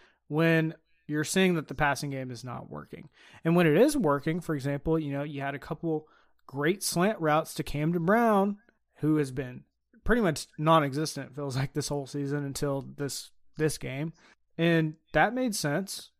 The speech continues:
And then you had maybe a couple passes to tight ends this, this game. And what else did you have in the passing game that was really working? Uh,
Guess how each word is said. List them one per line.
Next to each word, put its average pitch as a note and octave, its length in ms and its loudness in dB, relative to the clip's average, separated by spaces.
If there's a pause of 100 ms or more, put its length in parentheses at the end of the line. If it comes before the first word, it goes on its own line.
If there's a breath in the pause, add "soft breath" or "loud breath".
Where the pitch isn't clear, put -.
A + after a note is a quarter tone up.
(280)
And D#3 100 0
then F#3+ 100 4
you F#3 120 2
had F3+ 320 4 (160)
maybe D#3 280 2
a E3 40 -2
couple F3 260 -2
passes E3+ 480 4
to F3 100 2
tight E3 280 4
ends F#3 300 4
this, F#3 240 -6
this E3+ 220 -2
game. G#3 300 4
And C#3 200 -2 (420)
what C#3+ 340 0
else D#3+ 260 6
did D3+ 140 -6
you C#3+ 120 -4
have D3 240 2
in C#3 60 -10
the C3 60 -12
passing C#3 360 -4
game C3+ 120 -10
that C#3 140 -8
was B2+ 160 -12
really C3+ 320 -6
working? C#3 500 -10 (440 soft breath)
Uh, B2+ 260 -4